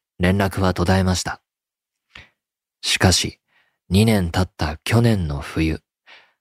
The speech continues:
少しだけ連絡を取る機会がありました。その後少しずつ仲良くなり、連絡頻度も増えた時に彼から、「実は初めて〇〇さん、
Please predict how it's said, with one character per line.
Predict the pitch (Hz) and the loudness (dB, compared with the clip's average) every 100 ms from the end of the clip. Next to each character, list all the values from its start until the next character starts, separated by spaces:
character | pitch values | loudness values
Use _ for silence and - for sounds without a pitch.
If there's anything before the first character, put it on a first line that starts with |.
| _ - | _ -12
少 | - 107 | -2 0
し | 101 | 2
だ | 110 | 0
け | 104 107 | 2 2
連 | 98 107 | 2 2
絡 | 117 113 | 2 2
を | 110 | 2
取 | 104 107 | 2 0
る | |
機 | 92 - | 0 -2
会 | 92 87 | 0 2
が | 80 | 0
あ | 78 | -4
り | 80 | -2
ま | 82 | -4
し | |
た。 | - 73 _ _ _ _ _ _ _ _ _ _ _ _ _ _ _ - | -4 -10 _ _ _ _ _ _ _ _ _ _ _ _ _ _ _ -8
そ | - 110 | 0 4
の | 123 | 4
後 | 127 113 98 | 4 2 0
少 | - 120 | -2 -2
し | - | 0
ず | - | 0
つ | 131 107 | 2 0
仲 | 104 110 | 0 2
良 | 104 | 0
く | 90 85 | 0 0
な | 87 | 0
り、 | 78 - _ _ _ _ - | -2 -10 _ _ _ _ -2
連 | 95 107 | 0 2
絡 | 107 107 | 0 -2
頻 | - 113 | 0 2
度 | 101 90 | 2 2
も | 85 | 0
増 | - 107 | 2 0
え | |
た | 95 85 | 0 -4
時 | 90 87 | -4 -4
に | 80 76 | -6 -6
彼 | - 110 104 | 0 0 2
か | 87 | 0
ら、 | 82 80 _ _ - - _ _ _ _ _ _ _ - | -2 -4 _ _ -20 -20 _ _ _ _ _ _ _ -4
「実 | 95 90 123 | -2 2 4
は | 107 90 | 2 0
初 | 107 110 | 0 4
め | 147 139 | 4 2
て | 101 | 2
〇 | 87 98 | 2 2
〇 | 113 95 | 2 2
さ | - 80 | 0 -4
ん、 | 78 | -6